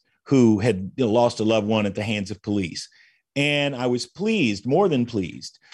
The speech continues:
to see that her vision was much larger than that. No, it was any family of any color who were victims of police brutality and police violence.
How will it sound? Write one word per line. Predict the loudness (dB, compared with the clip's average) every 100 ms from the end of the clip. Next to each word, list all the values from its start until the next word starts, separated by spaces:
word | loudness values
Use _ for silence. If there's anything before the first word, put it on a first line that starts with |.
| -20 _ -2
to | -2
see | -2 -4 -4
that | -2 -2
her | -2
vision | 0 0 -2 -4
was | -4 -2
much | -4 -4 0
larger | 2 4 2
than | 0 0 -2
that. | -4 -4 0
No, | 4 4 4 2
it | -2
was | -2 -4 -6
any | -2 0 -2 -6 -18
family | -10 -6 -6 -8 -10 -12 -6
of | -4 2
any | 4 4
color | 2 -2 -4 -6 -16 _ -20 -20 -20 -2
who | 4 6
were | 6
victims | 4 0 2 0 -2 -8 _ _
of | -4 -4
police | 0 2 4 2 0
brutality | -2 0 -2 -2 -2 -2
and | -4 -4
police | -2 -2 -2 -8 -6
violence. | -2 0 0 -2 -6 -12